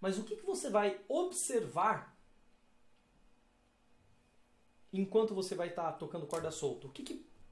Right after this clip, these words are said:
o que que precisa estar bom? Qual é o critério? "Bom, eu vou tocar corda solta, mas, é, eu não posso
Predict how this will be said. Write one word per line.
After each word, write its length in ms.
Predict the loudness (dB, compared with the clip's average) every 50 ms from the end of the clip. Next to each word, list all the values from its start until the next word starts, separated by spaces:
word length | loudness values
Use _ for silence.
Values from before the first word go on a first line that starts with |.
| -20 -18 -16
o 40 | -16
que 140 | -12 -12 -14
que 80 | -14 -12
precisa 420 | -8 -6 -4 -4 -2 -4 -2 -2
estar 560 | -2 -4 0 2 2 2 2 0 -4 -10 -20 -20 -20 _ _ _ _ _ _ _ _ _ _ _ _ _ _
bom? 680 | -16 -14 -14 -10 4 8 8 8 8 6 4 0 -6 -14 -10
Qual 260 | 2 4 6 6 6 6
é 360 | 4 2 0 -2 -4 -10 -14 -20 _ _ _ _
o 60 | -16
critério? 540 | -6 -2 -2 -2 -2 2 2 2 2 2 2
"Bom, 180 | 0 0 0 -2
eu 80 | -2
vou 120 | -6 -6 -8
tocar 220 | -8 -8 -8 -8
corda 260 | -4 -4 -4 -4 -4
solta, 460 | -6 0 2 4 4 4 4 2 -4
mas, 520 | -6 -4 -4 -4 -4 -4 -6 -8 -10 -12 -10 -4
é, 260 | -4 -4 -4 -4 -6
eu 120 | -4 -2 2
não 180 | 2 2 2
posso 600 | 0 2 4 4 4 4 2 -2 -8 -12 -14 -18